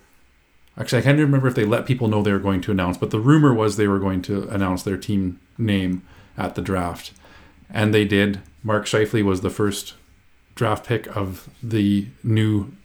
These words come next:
N H L Winnipeg Jets. They didn't have the logo in place yet. He got a, an N H L logo jersey, but as soon as the name was announced,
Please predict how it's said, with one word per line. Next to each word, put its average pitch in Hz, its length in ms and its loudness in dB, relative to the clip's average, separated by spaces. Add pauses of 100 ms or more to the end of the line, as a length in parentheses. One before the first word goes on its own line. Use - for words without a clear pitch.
(240)
N 127 120 0
H 107 180 0
L 101 340 2
Winnipeg 104 440 0
Jets. 101 460 -2 (300)
They 104 100 0
didn't 127 240 2
have 123 180 2
the 113 80 2
logo 120 340 4
in 117 120 2
place 113 300 0
yet. 123 160 2
He 101 120 -2
got 101 180 2
a, 95 240 2 (360)
an 101 160 0
N 120 160 2
H 110 200 0
L 110 180 2
logo 107 320 2
jersey, 104 500 0
but 107 360 -6 (300)
as 101 160 -2
soon 151 300 4
as 131 340 2
the 117 180 -4
name 110 380 0
was 104 180 -2
announced, 101 640 0